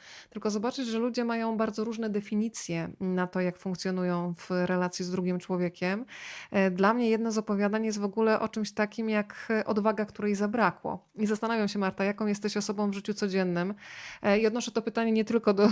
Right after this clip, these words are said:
<laughs> nawet nie do strefy seksualnej, bo o to bym nie śmiała pytać,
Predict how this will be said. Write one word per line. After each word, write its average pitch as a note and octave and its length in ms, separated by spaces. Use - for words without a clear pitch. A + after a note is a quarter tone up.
<laughs> C4 120
nawet G#3 340
nie A3 260
do G#3 120
strefy G3+ 320
seksualnej, G3 640
bo F3+ 100
o F#3 40
to F3+ 100
bym F#3 140
nie F#3 80
śmiała F#3 340
pytać, F3+ 520